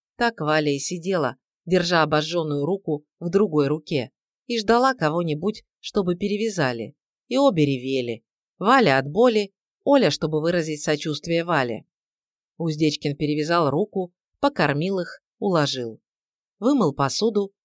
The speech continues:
подмел в комнатах, сварил суп на завтра. Хозяйничал и злился на Ольгу Матвеевну. Наверное, опять панихиду ушла служить, старая дура.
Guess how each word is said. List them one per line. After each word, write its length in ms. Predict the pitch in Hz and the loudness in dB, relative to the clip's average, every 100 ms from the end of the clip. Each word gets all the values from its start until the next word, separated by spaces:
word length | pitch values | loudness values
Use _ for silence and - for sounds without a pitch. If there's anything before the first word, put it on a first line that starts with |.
| _ | _
подмел 380 | 170 156 160 143 | -2 0 0 0
в 80 | - | -2
комнатах, 540 | 208 233 208 185 175 | -2 0 0 -2 -6
сварил 340 | - 160 196 240 | -2 0 0 -2
суп 340 | - 135 - _ - | -4 -6 -10 _ -6
на 160 | 214 190 | -4 0
завтра. 480 | 131 - 110 110 _ _ _ _ _ _ _ | -2 -4 -12 -14 _ _ _ _ _ _ _
Хозяйничал 800 | - 151 151 202 180 147 147 147 | 0 0 2 0 0 -2 -2 -2
и 40 | |
злился 480 | 147 185 180 147 147 | -2 -4 -4 -4 -2
на 140 | 151 | -2
Ольгу 240 | 156 147 151 | -2 -2 -2
Матвеевну. 720 | 165 185 185 139 123 113 - _ _ _ - | -2 -2 -2 -2 -4 -12 -14 _ _ _ -6
Наверное, 540 | 180 180 196 196 180 | 2 4 4 2 2
опять 320 | 165 233 220 - | 2 0 -2 0
панихиду 500 | 165 165 - 156 143 | -2 -2 -4 -2 -2
ушла 320 | 139 156 135 | -2 -2 -2
служить, 460 | 165 170 165 - | -2 -4 -4 -6
старая 400 | - 151 143 143 | -4 0 0 0
дура. 420 | 151 160 135 117 | -2 -4 -4 -6